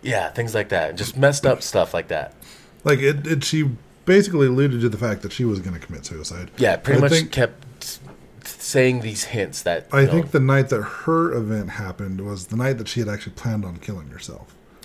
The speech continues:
Speaker 2: Is
Speaker 1: Yeah.
Speaker 2: what, what it kinda made it seem like in the show. But the, while they were eating dinner, she said to her deceased son, 'cause she
Speaker 1: Well, they had the toys that stayed
Speaker 2: Yeah, his
Speaker 1: in
Speaker 2: toys
Speaker 1: the
Speaker 2: were
Speaker 1: room.
Speaker 2: still there.
Speaker 1: And right before they were about to eat, she called,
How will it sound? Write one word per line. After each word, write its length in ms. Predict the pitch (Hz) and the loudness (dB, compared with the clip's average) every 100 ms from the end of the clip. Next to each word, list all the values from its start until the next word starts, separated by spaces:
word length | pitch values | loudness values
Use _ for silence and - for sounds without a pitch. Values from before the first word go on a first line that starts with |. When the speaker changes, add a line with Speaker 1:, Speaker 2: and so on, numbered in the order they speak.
| - _ - | -20 _ 2
Speaker 2:
Is 140 | 165 127 | 4 8
Speaker 1:
Yeah. 60 | |
Speaker 2:
what, 220 | 175 156 147 | 6 6 4
what 120 | 147 | 4
it 100 | 139 | 4
kinda 220 | 151 135 | 2 2
made 200 | 123 117 | 2 0
it 140 | 110 | -2
seem 260 | - 120 104 | -2 -2 -2
like 200 | 95 90 | -4 -6
in 80 | 90 | -8
the 80 | 87 | -8
show. 320 | - 87 73 - - - - _ - | -10 -10 -14 -20 -20 -20 -20 _ 0
But 340 | 123 107 101 - - 131 | 2 2 -2 -14 -12 -2
the, 120 | 127 | 2
while 160 | 123 | 4
they 100 | 123 120 | 6 6
were 100 | 120 | 4
eating 220 | 113 113 | 2 2
dinner, 440 | 175 175 156 143 - - | 2 2 0 -2 -8 -20
she 460 | - - 104 104 107 | -14 -8 -2 0 0
said 340 | 110 110 107 101 | -2 -4 -4 -6
to 420 | - 113 110 104 | -2 0 0 -2
her 440 | 95 113 107 107 104 107 | -4 -4 -4 -6 -8 -8
deceased 400 | 110 - 117 - | -6 -2 -2 -2
son, 200 | 127 131 | -2 -2
'cause 160 | 135 110 | -2 -4
she 220 | 113 104 101 | -4 -4 -6
Speaker 1:
Well, 180 | - 123 | 0 2
they 160 | 120 135 | 2 0
had 340 | 117 131 135 | 2 2 2
the 80 | 123 | 0
toys 420 | - 120 110 95 | -2 0 2 2
that 200 | 92 92 | -2 -2
stayed 400 | - - 104 101 | -4 0 2 2
Speaker 2:
Yeah, 180 | 120 135 | 0 2
his 140 | 127 113 | 2 2
Speaker 1:
in 60 | |
Speaker 2:
toys 160 | 160 147 | 4 4
Speaker 1:
the 80 | 123 | 4
Speaker 2:
were 60 | |
Speaker 1:
room. 40 | 107 | 0
Speaker 2:
still 200 | - 90 | -4 -6
there. 200 | 82 71 - - | -8 -12 -16 -4
Speaker 1:
And 520 | 107 104 98 95 90 - _ _ _ 101 | 0 2 0 -4 -12 -20 _ _ _ 2
right 220 | 113 120 | 4 4
before 260 | 120 - 113 | 0 0 2
they 140 | 107 | 2
were 80 | 101 | 2
about 220 | 98 95 | 0 -2
to 120 | - | -6
eat, 200 | 95 87 | -12 -8
she 120 | - 95 | -10 -10
called, 440 | - 98 95 | -4 -2 -2